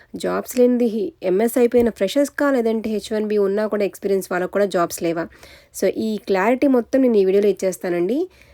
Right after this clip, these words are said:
And వీడియో చివరి వరకు చూడండి. ముందుగా రిక్వెస్ట్, సబ్స్క్రైబ్ చేసుకోండి. అసలు ముందుగా మనం ఒక క్వశ్చన్ వేసుకుంటే, అమెరికాలో అసలు జాబ్స్ లేవా?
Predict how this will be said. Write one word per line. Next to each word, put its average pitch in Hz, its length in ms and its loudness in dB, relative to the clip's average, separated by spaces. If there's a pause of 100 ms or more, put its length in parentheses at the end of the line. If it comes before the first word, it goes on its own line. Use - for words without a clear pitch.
(120)
And 190 300 0
వీడియో 202 220 6
చివరి 208 220 0
వరకు 214 200 0
చూడండి. 214 300 0
ముందుగా 233 340 2
రిక్వెస్ట్, 254 380 -2
సబ్స్క్రైబ్ 202 400 -6
చేసుకోండి. 185 520 -2 (720)
అసలు 240 220 -4
ముందుగా 254 340 2
మనం 269 160 2
ఒక 208 120 -4
క్వశ్చన్ 190 280 -4
వేసుకుంటే, 175 500 -2
అమెరికాలో 202 440 -2
అసలు 214 240 -2
జాబ్స్ 175 400 -2
లేవా? 247 360 4